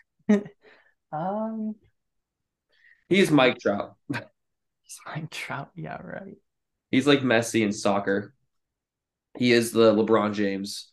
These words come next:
Speaker 2: and Kawhi Leonard duo mix as a different, like, breed for basketball. So Daniel Jones is the, the way. So
Speaker 1: Okay.
Speaker 2: yeah, the best of the best.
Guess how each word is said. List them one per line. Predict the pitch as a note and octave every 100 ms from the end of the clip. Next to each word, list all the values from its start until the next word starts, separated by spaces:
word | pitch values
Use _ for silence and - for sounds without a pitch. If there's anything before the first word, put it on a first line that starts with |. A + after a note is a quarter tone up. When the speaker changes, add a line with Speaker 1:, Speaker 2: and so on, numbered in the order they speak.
| _ _ _
Speaker 2:
and | C#3+ D#3 D#3
Kawhi | - C#3+ C3 B2+ B2+
Leonard | A#2+ B2 G#2+ F#2+
duo | A#2+ C3+ C3+ B2+ A2+
mix | G#2+ A2+ C#3+ - - - A2
as | A2+
a | G#2+
different, | G2+ - A#2 B2+ A#2
like, | G2 G#2 G2
breed | G2 G2 C3+ F#3 -
for | G#2+
basketball. | G2+ G2 A#2 - F#3+ G#3 - _ _ _ _ _ _ _ _ _ _ _ _ _ _ _ _
So | A#2
Daniel | G#2 B2+ C#3+
Jones | C3+ C3 A2+ -
is | A#2+ A2+ A2+
the, | G#2 G2+
the | G#2+
way. | G2+ F#2+ D#2+ -
So | - - F#2+ G2 _ _ _ _ _ _ _ _ _ _ _ _ _ _ _ _ _ _ _ -
Speaker 1:
Okay. | G3+ G#3 C#3 F3 - _ _ _ - -
Speaker 2:
yeah, | E3
the | G#2+
best | G#2 C3 -
of | B2
the |
best. | A2 A2 G#2 - -